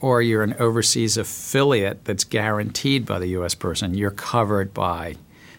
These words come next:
these reforms. That only makes sense because we have to remember and recall the lessons of the crisis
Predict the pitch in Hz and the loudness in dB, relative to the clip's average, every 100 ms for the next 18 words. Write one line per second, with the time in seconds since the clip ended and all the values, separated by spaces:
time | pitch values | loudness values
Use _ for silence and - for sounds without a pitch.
0 | - 110 104 101 101 - - 92 82 78 | -8 -2 -2 0 -4 -4 -4 -4 -4 -10
1 | - - - 226 208 175 143 127 - - | -14 -18 -2 2 6 6 6 4 2 2
2 | 147 104 - 110 120 110 113 107 - 107 | 2 2 -4 -4 -4 0 0 0 -2 -2
3 | 101 107 113 113 110 101 - 104 101 98 | 0 2 2 2 2 0 -4 -6 -4 -4
4 | 117 110 101 95 98 98 - 95 82 85 | 0 2 2 0 0 2 0 -2 -4 -4
5 | - - 95 98 - 117 101 98 - 87 | -4 -6 -6 -6 -4 0 0 0 -2 -2
6 | - | -4